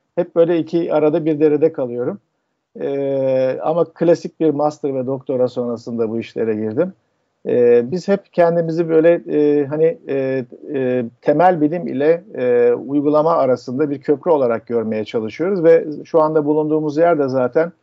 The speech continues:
adı da bunu ifade ediyor. Translasyonel Araştırma Merkezi, kuttam'da, e, yer alıyor bizim laboratuvarlarımız. O açıdan çalışmalarımızı orijinal buluşlardan yola çıkmasını tabii ki çok istiyoruz ve onunla ilgili çok büyük çabalarımız var.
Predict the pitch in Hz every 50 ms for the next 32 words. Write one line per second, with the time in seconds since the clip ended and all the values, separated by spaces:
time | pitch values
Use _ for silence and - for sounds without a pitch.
0 | _ _ _ _ _ _ _ - 160 143 139 139 156 131 139 131 120 127 127 131
1 | 131 - 131 143 139 131 139 131 - 139 127 123 123 120 127 117 120 143 160 160
2 | - - 151 151 151 151 147 - 156 143 139 139 - 151 139 143 143 143 147 -
3 | 135 139 139 135 135 - - 151 139 143 139 135 123 117 110 104 - 123 113 101
4 | 107 120 120 117 - _ _ _ _ _ _ _ _ - - 160 160 - 147 135
5 | 123 120 110 117 113 110 - - 113 113 113 110 110 110 107 - 50 - 113 117
6 | 120 117 113 107 110 107 104 107 104 113 113 110 107 101 107 104 104 - 117 107
7 | 107 107 101 104 107 131 185 190 - - _ _ _ _ _ _ _ _ _ -
8 | - 175 175 170 - - 180 170 170 175 - - 254 165 165 165 - 175 165 165
9 | 170 165 175 165 165 151 170 175 175 - 147 151 - _ - 143 151 147 143 151
10 | 175 175 175 175 165 - - - - 156 143 147 147 151 151 - - 156 151 147
11 | 139 180 180 175 160 147 147 151 151 151 - - - 139 131 - - 139 127 131
12 | 143 139 139 127 131 127 - - 156 156 143 127 - - 131 131 139 156 151 135
13 | 135 139 131 135 151 147 135 127 123 120 117 - 151 147 - - 135 127 127 -
14 | 135 123 120 120 123 123 131 131 139 117 107 101 101 113 127 - -